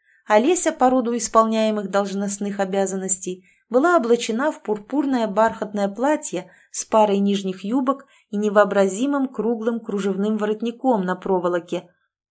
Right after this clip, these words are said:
а волосы её были убраны под шляпу-чепец времён Медичи. И её объятия с полной женщиной в джинсах смотрелись странно.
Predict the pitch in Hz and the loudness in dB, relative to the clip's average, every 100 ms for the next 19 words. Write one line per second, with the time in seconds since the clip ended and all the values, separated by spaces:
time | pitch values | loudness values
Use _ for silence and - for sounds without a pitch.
0 | _ - 214 226 339 349 - 302 269 262 | _ 0 2 4 4 6 4 4 2 0
1 | 214 262 247 - 240 233 226 220 214 196 | 2 2 2 2 4 4 4 2 0 -2
2 | 196 220 277 320 294 - - 202 240 - | -2 2 2 2 -2 -4 -4 0 2 2
3 | 208 220 202 196 220 196 180 170 170 196 | 2 0 2 2 2 2 0 -6 -8 -8
4 | 196 _ _ _ _ - 196 196 185 190 | -10 _ _ _ _ -2 4 4 4 2
5 | 180 180 208 202 185 - 202 196 185 185 | 2 0 -2 0 0 0 0 0 2 0
6 | 220 262 - 190 180 170 185 175 - 180 | 0 -2 -2 -4 -4 -4 -4 -2 -4 -6
7 | - 196 196 202 240 233 - - - 175 | -4 -2 -2 0 0 2 2 0 -2 -4
8 | 165 165 | -6 -10